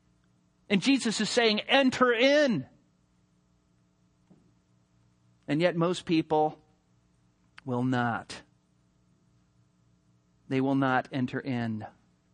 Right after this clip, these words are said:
And Jesus says, "Behold, some are last who will be first, and some are first who will be last." There's a complete reversal of things.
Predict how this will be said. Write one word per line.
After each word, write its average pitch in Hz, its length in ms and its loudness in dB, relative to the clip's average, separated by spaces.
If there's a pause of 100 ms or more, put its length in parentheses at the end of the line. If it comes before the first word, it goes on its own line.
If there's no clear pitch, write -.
(760)
And 127 140 -4
Jesus 143 260 -2
says, 156 220 -2
"Behold, 143 600 0 (220)
some 151 600 0 (180)
are 127 200 2
last 156 420 2
who 147 80 -2
will 143 60 0
be 135 140 0
first, 147 460 0
and 127 80 -4
some 139 520 -2 (500)
are 123 100 -6
first 147 380 -2
who 143 80 -2
will 139 80 0
be 131 160 0
last." 135 460 2
There's 143 200 -4
a 131 40 -10
complete 143 440 -4
reversal 147 520 -2
of 127 100 -2
things. 135 540 -4